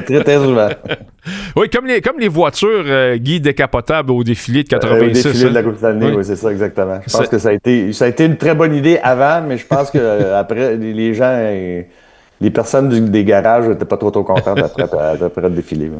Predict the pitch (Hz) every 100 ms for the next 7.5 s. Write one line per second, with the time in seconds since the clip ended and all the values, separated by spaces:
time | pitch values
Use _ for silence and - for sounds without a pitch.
0 | 78 - 143 156 139 - 185 147 123 127
1 | - 151 120 123 117 - 117 120 131 107
2 | 104 104 101 - 135 110 110 107 98 87
3 | 90 117 98 98 110 92 - - 82 85
4 | 82 - 82 80 73 80 87 78 73 82
5 | - 80 - _ 139 208 226 135 185 214
6 | 185 202 180 160 175 185 185 254 - 220
7 | 196 175 180 208